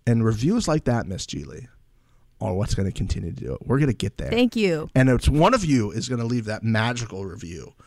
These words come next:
Speaker 2: Uh-huh.
Speaker 1: to get us to four five.
Speaker 2: And you're gonna get air horns automatic.
Speaker 1: Oh my God. You're gonna, you might even, we might send you
Speaker 2: The
Speaker 1: a,
Speaker 2: air horns.
Speaker 1: we might send you an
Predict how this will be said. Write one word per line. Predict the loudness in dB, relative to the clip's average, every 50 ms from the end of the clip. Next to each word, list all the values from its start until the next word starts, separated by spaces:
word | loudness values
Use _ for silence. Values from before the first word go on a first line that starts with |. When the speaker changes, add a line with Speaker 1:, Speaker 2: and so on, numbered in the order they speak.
| _ -12 -6
Speaker 2:
Uh-huh. | -2 -2 0 0 2 2
Speaker 1:
to | 4 6
get | 6 6
us | 4 4 0
to | -4 -8
four | -8 -8 -10 -10 -10
five. | -12 -14 -14 -12 -8 -4
Speaker 2:
And | -2 0
you're | 0 2
gonna | 2 2
get | 2 0 0 0
air | 2 2 2 4
horns | 4 4 2 2 2 2
automatic. | 0 0 2 2 2 4 6 8
Speaker 1:
Oh | 8 8 8 8 8 8 6 6 4 4 2 2
my | 0 -4 -6 -8 -8 -6
God. | -4 -2 -2 -2 -2 -2
You're | 0 2 2 2
gonna, | 2 2 0 0 -2 -2
you | -2 0 2
might | 2 2 4
even, | 4 4 4 2 0 0 0
we | 0 2
might | 4 4 2 2 2
send | 2 2 4 4
you | 6 6
Speaker 2:
The | 6 6
Speaker 1:
a, | 4 2
Speaker 2:
air | 0 0 2 2 2 0
horns. | 0 -4 -6 -6 -8 -10 -12 -16 -16 -4 0
Speaker 1:
we | 2 2 4
might | 4 4 2 2
send | 4 4 4 4 4
you | 4 4
an | 2 2